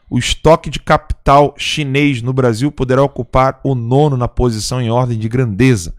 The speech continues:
Representantes do, ah, Chong-, Chongqing Grain Group anunciaram a disposição de aplicar trezentos milhões de dólares na compra de cem mil hectares no oeste da Bahia.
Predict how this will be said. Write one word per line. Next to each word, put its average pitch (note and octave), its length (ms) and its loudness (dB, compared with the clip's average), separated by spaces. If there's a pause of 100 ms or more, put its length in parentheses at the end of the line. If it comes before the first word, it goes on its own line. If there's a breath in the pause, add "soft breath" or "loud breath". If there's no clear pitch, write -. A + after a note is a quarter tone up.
(720)
Representantes B2 1040 -2
do, A#2+ 360 -2 (540)
ah, F#2 680 -4 (800)
Chong-, F3 520 2 (200)
Chongqing D#3+ 680 -2
Grain C#3+ 400 -2
Group C#3 460 2 (300 soft breath)
anunciaram B2 600 0
a C#3 40 -2
disposição C3+ 560 -2
de C#3 80 -2
aplicar C3+ 380 -4
trezentos C3+ 600 -6
milhões C3 340 -2
de C3+ 80 -8
dólares A#2+ 400 -2
na B2 80 -6
compra C3 340 -10
de A#2 140 -12
cem F#3 340 -8
mil E3 380 -4
hectares C#3 600 -2
no C3+ 120 -4
oeste C3 360 -6
da A#2+ 100 -6
Bahia. C#3 560 -10